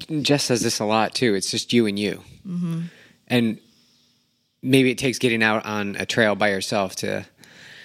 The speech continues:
Speaker 1: to come into that, that mindset.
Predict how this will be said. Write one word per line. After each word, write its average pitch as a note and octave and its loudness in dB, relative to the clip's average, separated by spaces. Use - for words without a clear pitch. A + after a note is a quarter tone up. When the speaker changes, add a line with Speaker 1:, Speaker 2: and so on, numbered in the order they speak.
Speaker 1:
to - -4
come C3+ 4
into A#2+ 0
that, G#2 0
that F#2+ -2
mindset. G2+ -2